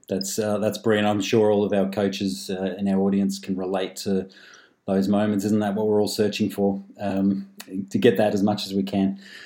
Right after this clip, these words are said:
So leads me to our sliding doors question. And you touched on this previously, but I suppose, is there a moment or moments in time that really stand out for you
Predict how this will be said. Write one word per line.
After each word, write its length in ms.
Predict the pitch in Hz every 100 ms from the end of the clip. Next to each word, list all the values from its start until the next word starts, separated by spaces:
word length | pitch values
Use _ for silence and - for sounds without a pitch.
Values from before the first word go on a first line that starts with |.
| - _
So 580 | - 127 123 123 123 123 - - - _ _ _ - -
leads 420 | 131 147 139 -
me 200 | 139 127
to 280 | 127 131 120
our 120 | 113
sliding 720 | 107 - - 107 113 127 131 104
doors 340 | 104 107 110
question. 520 | - 101 95 - 82 - _ _ - -
And 280 | 104 104 110
you 160 | 117 -
touched 320 | - 254 -
on 140 | 190
this 160 | 131 -
previously, 600 | - - 127 123 127 98
but 240 | 98 110 -
I 140 | 135 135
suppose, 280 | - 139 135
is 120 | 170
there 160 | 185 170
a 60 |
moment 360 | 135 123 123 117
or 60 |
moments 380 | 101 120 127 123
in 100 | 117
time 300 | - 110 110
that 160 | 104 -
really 440 | - 117 127 120 113
stand 360 | - 110 104
out 220 | 104 98
for 60 | 101
you 340 | 98 95 95